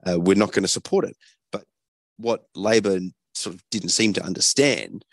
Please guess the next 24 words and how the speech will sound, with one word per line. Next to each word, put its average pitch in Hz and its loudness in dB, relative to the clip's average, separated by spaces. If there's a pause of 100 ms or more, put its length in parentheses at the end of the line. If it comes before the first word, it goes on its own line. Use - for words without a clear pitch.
(280)
was 92 0
that 78 -2
there 95 4
was 90 0
deliberate 104 -2 (400)
ambit 107 -4 (480)
in 90 -4
the 87 2
legislation 85 0
that - -4
was 90 -6
put - -12
forward. 76 2
And 87 -4
what 90 0
I 87 2
mean 180 4
by 143 2
that - -4 (460)
is - -2
that - 0 (340)
they 107 2
didn't 170 -2
expect - -2